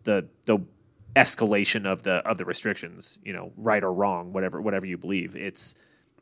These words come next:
I, I think it's absolutely a response to kind of like, "Hey, this last thing didn't make a lot of sense."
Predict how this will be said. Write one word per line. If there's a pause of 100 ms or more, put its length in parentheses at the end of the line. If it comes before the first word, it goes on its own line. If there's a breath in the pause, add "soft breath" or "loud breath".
(720)
I,
I
think
it's
absolutely
a
response
to
kind
of
like, (340)
"Hey,
this
last
thing (100)
didn't
make
a
lot
of
sense."